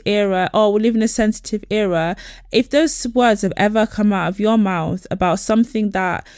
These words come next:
is not even relating to you,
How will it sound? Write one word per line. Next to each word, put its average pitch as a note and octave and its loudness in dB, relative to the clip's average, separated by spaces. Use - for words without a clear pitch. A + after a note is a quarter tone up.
is G3 0
not G3 0
even F3+ -4
relating F#3+ 0
to - -8
you, - -6